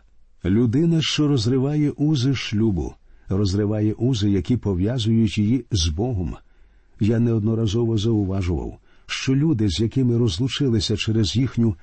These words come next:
подружню невірність, звичайно, далі від усіх відходять від Бога. Йосип намагається залишитися вірним Богові, які в нього високі принципи.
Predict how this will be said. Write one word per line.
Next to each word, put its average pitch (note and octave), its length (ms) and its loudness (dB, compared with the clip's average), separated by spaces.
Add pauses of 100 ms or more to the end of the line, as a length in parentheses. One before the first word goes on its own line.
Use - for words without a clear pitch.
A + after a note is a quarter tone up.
(200)
подружню G#2+ 540 0
невірність, G2 720 -2 (300)
звичайно, C3+ 800 0
далі D#3 360 0
від D3+ 160 0
усіх A2 420 -2 (360)
відходять G#2 680 -2 (240)
від G#2+ 260 -2
Бога. F2+ 380 -10 (880)
Йосип G#2 600 -2
намагається G#2 760 -2
залишитися G#2+ 720 -2
вірним A2 520 2
Богові, C#2+ 460 -6 (560)
які A#2+ 360 0
в A2 40 4
нього A2 360 0 (320)
високі G#2+ 680 -2
принципи. F#2+ 680 -4